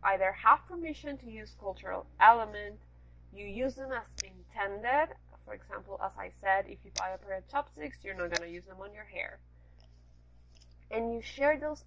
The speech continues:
items in order to help others learn more about that culture. And it is very important that you emphasize to others that you're not an authority on the culture and that what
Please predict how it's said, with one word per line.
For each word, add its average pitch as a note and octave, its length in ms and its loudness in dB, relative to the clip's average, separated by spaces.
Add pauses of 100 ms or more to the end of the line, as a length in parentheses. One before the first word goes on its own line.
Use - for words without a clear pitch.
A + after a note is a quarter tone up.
(120)
items B3 580 -6
in G#3+ 160 -18
order B3+ 380 -4
to A#3+ 60 -18 (180)
help F#4 200 -4 (100)
others G#3 420 -4 (340)
learn C#4 280 -4
more G3+ 300 -12
about G#3+ 400 -4 (300)
that F3+ 220 4 (880)
culture. - 640 -4 (1080)
And G#3 440 2 (160)
it A#3 200 -10
is A3 80 -10 (160)
very D4 340 0
important A#3+ 720 -6 (220)
that G3 180 -6 (100)
you G#3+ 340 -18 (160)
emphasize F#3+ 840 -6
to G#3+ 60 -20 (120)
others F3+ 500 0 (360)
that A#3 160 0 (240)
you're B3 200 -6
not C4+ 400 0
an A3+ 160 -6
authority B3 720 2
on F#3+ 140 -14
the F#3 140 -20
culture A3 480 -8
and G3+ 160 -12
that G3 120 -8
what F#3+ 180 -4